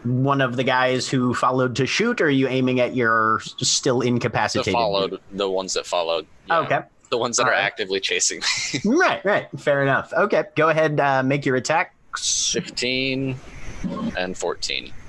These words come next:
Speaker 1: Uh, n-, both those miss, unfortunately. Um,
Speaker 2: Okay.
Speaker 1: yeah. They, they impact, but apparently whatever armor they're wearing is enough to, to soften the blow to a point where you,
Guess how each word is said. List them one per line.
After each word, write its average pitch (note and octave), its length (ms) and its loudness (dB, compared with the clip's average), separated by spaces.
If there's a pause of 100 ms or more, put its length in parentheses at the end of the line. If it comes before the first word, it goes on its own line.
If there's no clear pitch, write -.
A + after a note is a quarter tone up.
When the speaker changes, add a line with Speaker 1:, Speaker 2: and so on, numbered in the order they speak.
(640)
Speaker 1:
Uh, A#2+ 480 2
n-, A#2+ 440 0
both F3 280 0
those F3 240 0
miss, C3 440 0
unfortunately. F2 920 -2 (340)
Um, F#2+ 460 2
Speaker 2:
Okay. E2 140 -4 (180)
Speaker 1:
yeah. A2+ 220 2 (520)
They, D3 420 0
they C#3 300 2
impact, D3+ 800 0
but D3 120 2
apparently C#3+ 440 0
whatever C3 360 2
armor B2+ 340 2
they're A#2+ 180 2
wearing A2 520 2
is A2+ 140 0
enough A2+ 380 0
to, G2+ 400 0 (540)
to B2+ 100 0
soften A#2+ 600 2
the A2+ 80 2
blow G#2 500 2
to G#2 220 0
a G2+ 120 0
point G2+ 300 -2
where G#2+ 140 0
you, G2+ 260 0